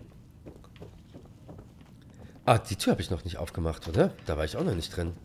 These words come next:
Ah, krass, guck mal einer an. Ah, krass, guck mal, hier war ich wirklich, glaub ich, noch gar nicht. Okay, machen wir die Tür auf. So, was haben wir hier?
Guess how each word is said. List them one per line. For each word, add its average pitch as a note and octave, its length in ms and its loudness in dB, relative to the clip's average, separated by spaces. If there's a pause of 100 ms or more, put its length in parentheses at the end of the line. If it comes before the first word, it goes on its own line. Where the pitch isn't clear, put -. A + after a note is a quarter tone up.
(1120)
Ah, - 60 0
krass, - 380 -2
guck - 220 -2
mal F#2 100 0
einer G#2 160 2
an. F3 160 0 (920)
Ah, B2 80 6
krass, - 320 10
guck - 200 2
mal, F#2+ 120 10
hier F#2 120 8
war F2 100 10
ich D#2+ 120 2
wirklich, - 400 4
glaub F#2+ 220 12
ich, D#2+ 80 2
noch F2 160 4
gar F2 200 8
nicht. E2+ 220 0 (180)
Okay, G#2+ 300 8 (600)
machen G2+ 140 -2
wir F#2+ 80 4
die F2 80 0
Tür G#2+ 200 4
auf. - 200 4 (1160)
So, - 160 -4
was - 140 -2
haben D#2 100 0
wir D#2 60 0
hier? A2 220 4